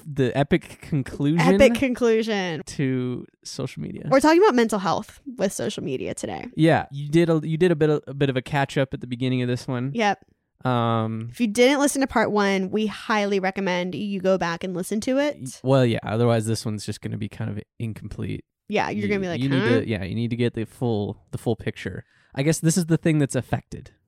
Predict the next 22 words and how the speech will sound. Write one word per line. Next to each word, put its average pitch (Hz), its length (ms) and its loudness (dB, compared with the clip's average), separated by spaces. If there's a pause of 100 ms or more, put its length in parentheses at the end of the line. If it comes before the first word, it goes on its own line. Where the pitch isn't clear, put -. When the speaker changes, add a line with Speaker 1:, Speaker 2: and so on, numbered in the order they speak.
Speaker 1:
by 131 120 4
everything 156 320 6
that 156 80 4
we 147 60 4
Speaker 2:
Yes. - 80 -2
Speaker 1:
talked 131 220 2
about 117 260 0
before. - 520 -10
Speaker 2:
Yep, - 160 -6
your 208 120 -4
dopamine, 233 680 2
your 180 340 -4
oxytocin, 208 800 -4
all - 40 -2 (120)
Speaker 1:
Yeah. - 40 -2
Speaker 2:
the 220 120 -8
things 202 300 -6
going 180 220 -4
up 220 160 -4
in 226 80 -2
your 226 80 -2
brain. 220 520 -2